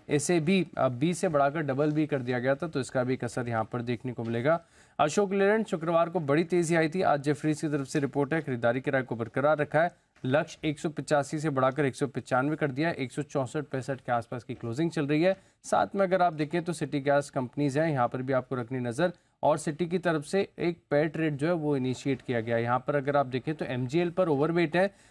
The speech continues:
लेकिन गुजरात गैस यहाँ पर ये अंडरवेट की राय दे रहे हैं, तो एमजीएल पर खरीदारी की राय दी है, एक हज़ार पैंतालीस की क्लोजिंग है, बारह सौ दस का टारगेट है, लेकिन, आ,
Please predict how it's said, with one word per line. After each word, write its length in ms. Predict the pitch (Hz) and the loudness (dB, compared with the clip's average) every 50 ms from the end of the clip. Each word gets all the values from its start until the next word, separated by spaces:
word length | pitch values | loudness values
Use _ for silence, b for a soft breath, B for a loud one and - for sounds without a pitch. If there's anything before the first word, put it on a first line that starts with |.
| b b | b b
लेकिन 280 | 147 147 143 180 190 165 | 2 2 4 4 2 4
गुजरात 480 | 147 147 131 127 131 147 156 165 151 143 | 4 2 2 4 4 4 4 2 2 2
गैस 340 | 170 175 185 202 - - | 2 2 2 2 0 0
यहाँ 140 | 156 131 127 | 0 0 0
पर 180 | 127 - 160 156 | 0 0 0 0
ये 140 | 160 170 - | 0 0 0
अंडरवेट 480 | - 127 131 135 143 143 151 156 135 | -2 -2 -2 0 0 2 0 0 0
की 120 | - - 139 | 0 0 2
राय 160 | 127 117 113 | 2 2 2
दे 120 | 110 120 | 0 -2
रहे 40 | 117 | -4
हैं, 100 | 120 117 | -2 -2
तो 100 | - 156 | 0 0
एमजीएल 360 | 139 131 127 120 131 160 170 | 0 2 0 0 2 0 0
पर 160 | 151 - 180 | 0 0 -2
खरीदारी 420 | 165 - 131 123 120 135 135 143 151 | -4 -4 -6 -4 0 0 0 0 0
की 100 | 147 165 | 0 0
राय 160 | 156 151 147 | 2 2 2
दी 140 | 143 143 151 | 2 2 2
है, 140 | 175 185 190 - _ _ _ _ - - | 2 2 0 -4 _ _ _ _ -2 0
एक 180 | 147 143 143 | 0 2 2
हज़ार 260 | 151 143 127 165 165 - | 0 2 2 2 0 2
पैंतालीस 560 | - 151 135 - - 131 135 147 170 170 170 | 0 -2 -2 0 2 2 2 2 2 -2 -2
की 120 | - 175 | -4 -8
क्लोजिंग 380 | 147 - 147 143 123 139 139 160 | -4 0 0 0 0 0 0 0
है, 60 | 180 | 0
बारह 280 | 156 131 123 123 127 139 | 2 2 2 2 2 0
सौ 140 | 143 - | -4 -4
दस 180 | 135 131 131 - | -4 -4 -4 -4
का 100 | - 143 | -2 -4
टारगेट 460 | 131 - 123 117 120 131 147 143 - | -2 0 2 2 2 2 0 2 2
है, 120 | 185 196 190 b b b b b b | 0 0 0 b b b b b b
लेकिन, 480 | 143 131 131 143 151 147 196 214 220 220 _ _ - | 0 2 4 4 4 4 2 0 0 -2 _ _ -2
आ, 300 | 135 135 135 139 143 143 | 2 2 4 4 4 4